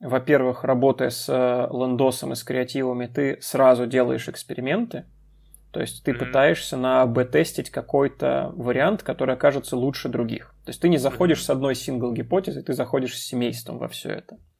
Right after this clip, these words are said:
Speaker 1: И второе, в этот же момент ты уже открываешь Google Sheets или там Excel, кому что нравится,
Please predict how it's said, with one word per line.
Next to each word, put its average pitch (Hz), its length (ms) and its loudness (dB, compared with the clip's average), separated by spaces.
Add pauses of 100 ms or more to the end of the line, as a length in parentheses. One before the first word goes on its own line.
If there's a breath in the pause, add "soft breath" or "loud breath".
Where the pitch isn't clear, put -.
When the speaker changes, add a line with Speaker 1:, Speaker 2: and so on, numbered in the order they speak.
(540 loud breath)
Speaker 1:
И 151 100 2
второе, 165 460 4
в 127 60 0
этот 135 220 0
же 131 100 -4
момент 139 360 0
ты 139 100 0
уже 127 240 2
открываешь - 840 -2
Google 127 240 0
Sheets 196 420 -2
или - 240 -4
там - 220 -12
Excel, 180 440 -4
кому 139 300 -10
что - 200 -14
нравится, 185 580 -2